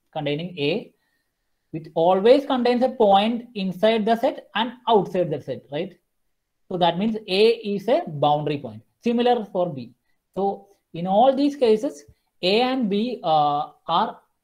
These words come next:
uh, boundary points of the set. But what about other points?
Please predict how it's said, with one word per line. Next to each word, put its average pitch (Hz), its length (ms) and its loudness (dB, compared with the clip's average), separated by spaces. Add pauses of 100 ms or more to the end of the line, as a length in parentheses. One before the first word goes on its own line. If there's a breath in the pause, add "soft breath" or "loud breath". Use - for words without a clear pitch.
(200)
uh, 120 500 -10
boundary 185 480 2
points 180 320 0
of 156 320 -2
the 135 140 -6
set. - 340 -8 (1000)
But 175 120 2
what 180 200 6
about 247 140 4
other 214 300 6
points? 139 360 -4